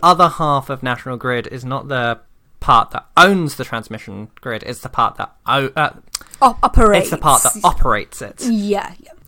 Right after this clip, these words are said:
Speaker 1: And that part is the part we're mostly gonna be talking about today. Uh, it's referred to as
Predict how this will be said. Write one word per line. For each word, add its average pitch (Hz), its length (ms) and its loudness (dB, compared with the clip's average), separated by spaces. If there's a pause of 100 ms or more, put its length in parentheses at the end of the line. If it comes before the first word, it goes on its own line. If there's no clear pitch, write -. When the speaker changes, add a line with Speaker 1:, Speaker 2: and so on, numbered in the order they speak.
Speaker 1:
And 143 300 0
that 170 260 4
part 151 420 2
is 127 300 -10
the 131 140 -10 (180)
part - 320 6
we're 139 120 -6
mostly 143 580 -4
gonna 131 100 -4
be 120 80 -4
talking 123 280 -6
about 107 200 -4
today. 104 480 -6
Uh, - 240 -8
it's - 320 -20
referred 135 360 -2
to 120 340 -8
as 110 500 -6